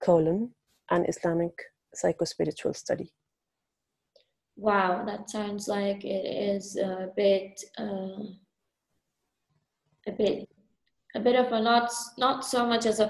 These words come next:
Speaker 2: popular psychology book. It's a bit more heavier, I guess.
Speaker 1: Um, well, it's a study.
Speaker 2: Yeah.
Speaker 1: So,
Speaker 2: Yeah.
Speaker 1: but the book is not very long.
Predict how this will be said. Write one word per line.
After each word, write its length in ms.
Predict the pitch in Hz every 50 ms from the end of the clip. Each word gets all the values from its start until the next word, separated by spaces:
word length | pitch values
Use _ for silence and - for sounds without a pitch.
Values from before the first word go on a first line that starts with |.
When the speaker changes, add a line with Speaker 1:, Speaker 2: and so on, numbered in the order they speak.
| - - -
Speaker 2:
popular 680 | - - - 233 226 226 - - 220 196 196 190 196 - - - _ _
psychology 680 | - 240 240 - - - 190 190 190 185 185 - 196 - - -
book. 220 | - - - -
It's 420 | - - - - - - - -
a 120 | - 208 208
bit 280 | - 208 - - - 220
more 500 | 202 196 196 190 190 190 185 190 190 - - _ _ _ _ _ _ _ _ _ _ _ _ _ _ _ _ _ _ _ _ _ _ _ _ _ _ -
heavier, 600 | 190 175 180 208 208 208 226 240 269 311 370 381
I 140 | 330 302 285
guess. 560 | 294 320 320 403 480 466 - - - - - - _ - - - - - - _ _ _ _ _ _ _ _ _ _ _ _
Speaker 1:
Um, 720 | - 202 214 226 233 233 233 240 240 240 240 240 226 - - - _ _ _ _ _ _ _ _ _ _ _ _ _
well, 140 | - 214 220 -
it's 160 | 226 - -
a 40 | 254
study. 500 | - - - 190 160 160 202 269 311 - _ _ _ _ _ _ _ _ _ -
Speaker 2:
Yeah. 140 | - 214 196 - - _ _ _ _ _ - -
Speaker 1:
So, 880 | - - - - - 170 165 160 165 82 82 82 - - 160 165 165 - _ _ _ _ _ -
Speaker 2:
Yeah. 180 | 175 202 -
Speaker 1:
but 160 | - - -
the 60 | 196 202
book 200 | 190 254 254 311
is 100 | 269 -
not 260 | 247 220 196 - - -
very 220 | 180 180 170 165
long. 380 | 160 160 156 156 151 156 156 170